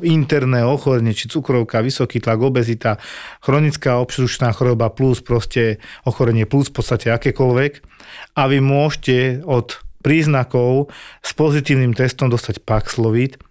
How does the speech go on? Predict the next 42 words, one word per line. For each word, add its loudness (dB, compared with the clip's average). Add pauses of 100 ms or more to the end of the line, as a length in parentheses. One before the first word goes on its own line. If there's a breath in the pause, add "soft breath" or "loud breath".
a 2
na 4
deväťdesiat 0
percent 0
sa -2
vyliečite, 0
vyzdraviete. -2 (100)
Takéto 0
sú -6
čísla. -6 (280)
Napriek 2
tomu 2
toto -2
sa 0
nedieje, 2
mne 2
to -2
je 2
veľmi 2
ľúto, -2
lebo 2
tí -2
ľudia 0
môžu 0
žiť -4 (400 loud breath)
a 2
napriek 0
tomu 2
sa 0
to -2
nedieje 2
a -2
oni 0
umierajú. 0 (160)
Nevravím, 2
že 2
ich 0
je -6
tak 0
veľa 0
ako -2
v -20